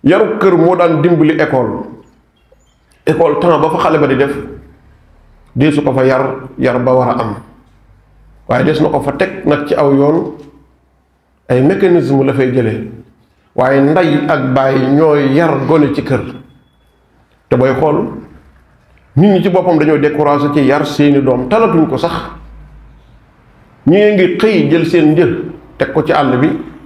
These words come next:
di wut lu ñu am, moo xam farata la, moo xam sunna la, moo xam sax tegandaay la, waaye talatuñ ko. Wutum alal ci la nit ñi nekk. Ñu ne bokk kon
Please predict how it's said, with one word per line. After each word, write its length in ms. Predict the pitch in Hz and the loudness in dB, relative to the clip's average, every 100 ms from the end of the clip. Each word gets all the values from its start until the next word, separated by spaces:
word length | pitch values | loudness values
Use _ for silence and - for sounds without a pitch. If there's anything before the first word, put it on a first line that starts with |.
| - - - - - _ _ _ - 127 | -20 -20 -20 -20 -20 _ _ _ -8 0
di 120 | 139 | 2
wut 140 | 214 160 | 2 2
lu 100 | 156 | 2
ñu 140 | 165 147 | 4 2
am, 280 | 156 202 208 - - _ _ _ _ _ _ _ _ _ _ - | 2 0 -4 -14 -20 _ _ _ _ _ _ _ _ _ _ 0
moo 200 | 165 160 | 2 2
xam 200 | 156 160 | 0 0
farata 320 | 160 160 160 | 0 0 0
la, 100 | 180 | 0
moo 140 | 165 160 | 2 0
xam 160 | 147 143 | 0 0
sunna 240 | 170 156 | 0 2
la, 120 | 151 | 4
moo 180 | 151 165 | 4 2
xam 160 | 160 156 | 2 -2
sax 160 | 160 - | -4 -2
tegandaay 460 | 160 156 143 139 | 0 0 0 0
la, 100 | 135 131 135 139 - _ _ _ _ _ - | 0 -2 -6 -16 -20 _ _ _ _ _ -2
waaye 180 | 143 | -2
talatuñ 380 | 147 151 147 135 | 0 0 0 -2
ko. 80 | 117 - - | -4 -10 -4
Wutum 260 | 139 147 139 | -2 0 0
alal 260 | 147 147 151 | 0 0 0
ci 60 | 143 | 0
la 80 | 123 | 0
nit 140 | 127 | 0
ñi 60 | 117 | -2
nekk. 240 | 104 - - - _ _ _ _ _ _ _ _ _ _ _ _ _ _ _ _ - | -4 -6 -14 -20 _ _ _ _ _ _ _ _ _ _ _ _ _ _ _ _ 0
Ñu 100 | 160 | 2
ne 60 | 170 | 4
bokk 260 | 170 156 180 | 2 0 0
kon 160 | 175 | 0